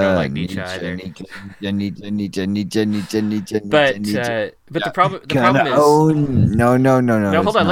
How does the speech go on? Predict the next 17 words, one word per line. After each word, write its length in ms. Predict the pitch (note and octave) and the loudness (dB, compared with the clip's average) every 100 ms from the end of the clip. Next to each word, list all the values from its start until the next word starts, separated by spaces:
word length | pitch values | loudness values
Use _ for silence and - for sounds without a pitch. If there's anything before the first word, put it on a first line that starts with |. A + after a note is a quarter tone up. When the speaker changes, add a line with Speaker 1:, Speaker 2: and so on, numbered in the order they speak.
| G3 | 0
Speaker 1:
Let's, 140 | E3 | -2
Speaker 2:
that 40 | D#3+ | -2
Speaker 1:
let's 180 | B3 - | -4 -2
go 80 | |
Speaker 2:
at 60 | B3+ | 0
Speaker 1:
back 140 | C4 | 0
Speaker 2:
all. 100 | - | 0
Speaker 1:
to 60 | - | -2
a 40 | C#3 | -2
thing 220 | - D3+ | -4 -6
that 80 | A#2+ | -6
you 80 | |
said 240 | B2 C3 A#2 | -6 -6 -6
a 20 | |
little 160 | G#2+ G2+ | -6 -8
bit 140 | G2+ | -10
ago 340 | F#2+ G2+ G2 | -8 -6 -6